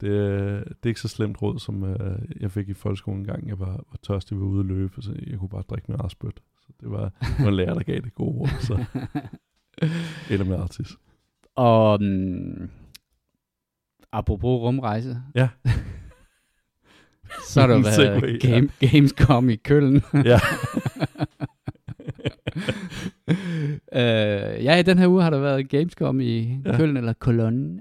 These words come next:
Speaker 2: øh,
Speaker 1: Ja.
Speaker 2: som det hedder på engelsk. Og
Speaker 1: Det har jeg haft s-, svært med nogle af det, hvor jeg tænker,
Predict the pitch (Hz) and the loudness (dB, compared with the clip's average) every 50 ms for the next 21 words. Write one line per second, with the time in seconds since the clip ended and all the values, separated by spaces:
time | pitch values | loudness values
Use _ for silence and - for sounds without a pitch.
0 | 254 - 117 107 107 104 107 110 110 113 113 110 117 127 131 117 110 117 123 - | -10 -8 -6 -6 -4 -4 -2 -2 -2 -2 -2 -4 -4 -4 -4 -4 -6 -8 -10 -12
1 | - 139 117 123 123 117 113 - _ _ _ _ _ _ _ _ _ _ - 135 | -8 -6 -4 -4 -4 -6 -8 -10 _ _ _ _ _ _ _ _ _ _ -2 2
2 | 127 120 123 117 117 113 107 110 110 - - - - _ _ - - - - - | 4 6 6 8 6 6 4 4 0 -2 -6 -16 -18 _ _ -14 -14 -10 -6 -6
3 | 127 - - 104 107 107 104 104 107 104 113 107 101 113 127 117 104 - - 113 | -6 -4 -4 -4 -4 -4 -4 -4 -4 -2 -4 -2 -2 -2 -4 -4 -6 -6 -6 -6
4 | 104 107 - | -6 -6 -8